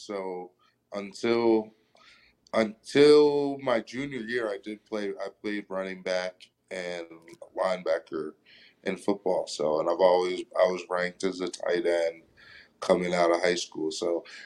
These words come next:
I've carried the ball, I've had a lot of experience with the ball. Uh, but yeah, you know, we'll just see what, um, pan out,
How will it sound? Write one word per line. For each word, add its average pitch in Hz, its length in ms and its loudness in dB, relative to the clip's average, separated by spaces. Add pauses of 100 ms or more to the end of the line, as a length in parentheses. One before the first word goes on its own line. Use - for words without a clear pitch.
I've 104 300 4
carried 127 380 8
the 120 60 -6
ball, 117 420 2
I've 113 60 -8
had 110 140 0
a 107 40 -2
lot 107 300 0
of 107 60 -2
experience 107 600 -10
with 104 160 -12
the 107 80 -12
ball. 101 500 -2 (560)
Uh, 98 260 -2
but 107 260 -2
yeah, 170 180 2
you 123 200 -2
know, 127 280 -2 (100)
we'll 139 140 -4
just 147 280 -6
see 151 200 -4
what, 139 340 -2 (100)
um, 131 400 0 (460)
pan 139 260 0
out, 127 300 -2